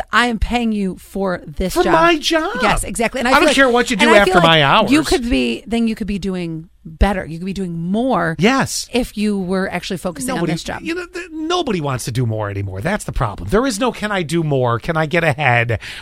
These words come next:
Speaker 2: What can I do to shine and stand out in a company?" Nobody does that anymore. That's dead.
Speaker 1: Well, would you fire somebody?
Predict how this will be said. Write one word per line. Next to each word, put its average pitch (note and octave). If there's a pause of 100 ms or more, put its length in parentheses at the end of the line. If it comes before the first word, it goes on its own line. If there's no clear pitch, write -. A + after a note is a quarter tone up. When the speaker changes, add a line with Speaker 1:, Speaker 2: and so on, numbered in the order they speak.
Speaker 2:
What G3+
can G3
I F3
do E3+
to D#3
shine D#3
and C#3
stand C#3
out A#2+
in A2+
a A2
company?" A#2
Nobody C4
does A2
that G#2+
anymore. A#2
That's C4+
dead. E3 (380)
Speaker 1:
Well, G3
would G3
you A#3+
fire C#4+
somebody? D4